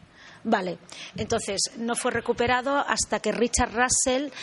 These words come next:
ahora no me acuerdo exactamente, mil ochocientos sesenta y siete, no lo recuerdo muy bien, pero el nombre sí que es el doctor Richard Russell, que fue el padre, el primero que hizo el primer libro sobre agua de mar y talasoterapia, y, y él, ¿qué ocurrió?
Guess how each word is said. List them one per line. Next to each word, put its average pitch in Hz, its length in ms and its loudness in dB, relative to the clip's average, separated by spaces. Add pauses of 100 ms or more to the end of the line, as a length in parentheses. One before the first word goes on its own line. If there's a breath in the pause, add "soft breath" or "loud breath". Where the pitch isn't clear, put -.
(160 loud breath)
ahora 220 240 0
no 226 140 -2
me 226 120 4
acuerdo 220 380 2
exactamente, 220 720 0
mil 233 160 2
ochocientos 233 500 0
sesenta 196 440 0
y - 40 2
siete, - 380 2
no 240 160 2
lo 233 140 4
recuerdo 208 400 2
muy 208 120 4
bien, 269 220 4
pero 220 160 2
el 208 80 0
nombre 208 240 0
sí - 140 0
que - 100 -2
es 196 160 0 (220 loud breath)
el 214 120 0
doctor 214 360 2
Richard 220 300 0
Russell, 247 280 2
que 262 100 0
fue 254 220 2
el 214 140 2
padre, 220 480 2 (280 loud breath)
el 196 140 0
primero 226 640 4
que 226 100 0
hizo 214 360 2
el 190 80 0
primer 208 360 2
libro 214 340 2
sobre 196 460 0
agua 214 260 4
de 208 120 0
mar 214 200 0
y 196 60 -4
talasoterapia, 202 920 0 (520 loud breath)
y, 254 540 2
y 240 220 2
él, 269 320 2 (320)
¿qué 262 160 4
ocurrió? 294 640 2